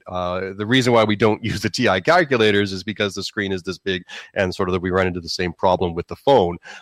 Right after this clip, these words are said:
Um, you wanna use a web app so that you can actually expand and zoom in and actually see what's behaving on the function. Um, and, uh, that's really why we'd wanna use either, uh, even a Chromebook or, or a Surface or a Mac, just to actually have that big screen so the students can sort of see what's happening and not have to squint.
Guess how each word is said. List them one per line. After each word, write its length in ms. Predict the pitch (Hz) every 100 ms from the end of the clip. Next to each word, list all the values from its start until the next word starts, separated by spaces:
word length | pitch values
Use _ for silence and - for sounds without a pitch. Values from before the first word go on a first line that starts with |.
| _
Um, 320 | 95 90 90 87
you 120 | 107
wanna 260 | 107 110 104
use 160 | 98
a 60 | 92
web 280 | 87 107 107
app 200 | 95 -
so 120 | 92
that 80 | 92
you 80 | 92
can 100 | 95
actually 300 | 95 - 90
expand 540 | - - 101 98 95
and 100 | 85
zoom 280 | - 98 92
in 220 | 98 98
and 100 | 87
actually 220 | 87 -
see 260 | - - 160
what's 180 | 139 -
behaving 440 | 107 107 107 101
on 120 | 92
the 80 | 90
function. 420 | - 101 - 90 92 - - _
Um, 480 | 92 87 85 85 82 -
and, 240 | 87 85
uh, 160 | 85 85
that's 240 | 104 104
really 140 | 104 101
why 200 | 90 87
we'd 140 | 87
wanna 240 | 85 85 82
use 260 | 85 82
either, 380 | 95 90 82 69
uh, 40 | -
even 160 | 120
a 60 | 95
Chromebook 580 | - 113 107 107 104 -
or, 140 | 90
or 140 | 90 87
a 60 |
Surface 460 | - 101 - 101 -
or 80 | 90
a 60 |
Mac, 340 | 92 95 90 -
just 180 | 175 -
to 100 | 131
actually 220 | 123 120
have 40 |
that 140 | 101 - -
big 160 | 156
screen 400 | - - 113 107 - - -
so 140 | 101
the 80 | 95
students 420 | - 120 113 107
can 160 | - 95
sort 180 | 107
of 60 | 92
see 320 | - - 135
what's 220 | 113 104
happening 400 | 98 95 - 95 90
and 80 |
not 180 | 90 90
have 120 | 87
to 80 | -
squint. 400 | - - - -